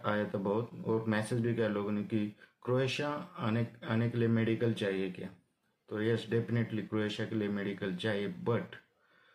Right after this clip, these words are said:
जब आप क्रोएशिया होंगे उसके बाद आपका medical होगा।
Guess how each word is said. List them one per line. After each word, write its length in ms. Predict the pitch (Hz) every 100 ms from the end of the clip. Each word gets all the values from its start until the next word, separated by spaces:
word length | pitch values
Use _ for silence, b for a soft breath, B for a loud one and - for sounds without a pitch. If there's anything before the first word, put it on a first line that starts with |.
| b b -
जब 280 | 92 131 131
आप 220 | 127 -
क्रोएशिया 400 | 120 117 120 131
होंगे 240 | 120 117 123
उसके 320 | 113 113 123
बाद 220 | 113 110
आपका 280 | 98 90 98
medical 400 | 98 95 92 92
होगा। 380 | 85 87 87